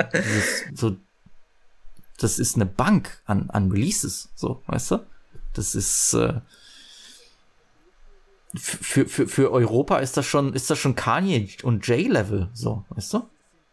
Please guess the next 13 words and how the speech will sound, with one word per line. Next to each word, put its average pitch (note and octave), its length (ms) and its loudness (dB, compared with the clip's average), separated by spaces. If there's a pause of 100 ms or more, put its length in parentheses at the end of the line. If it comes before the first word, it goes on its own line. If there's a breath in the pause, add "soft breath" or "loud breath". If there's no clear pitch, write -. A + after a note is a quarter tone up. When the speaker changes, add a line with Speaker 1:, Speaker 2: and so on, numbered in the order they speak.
(220)
Speaker 1:
Ja, E3 440 6
safe, C#3+ 640 8
safe, D#3+ 680 6
auf A#2+ 160 2
jeden E3 280 6
Fall. C3 420 6
Nein, C#3 260 6
auf A#2 200 4
jeden C#3+ 220 4
Fall. A#2+ 360 6
So, A2 220 4
das B2 200 6
ist, A#2+ 220 4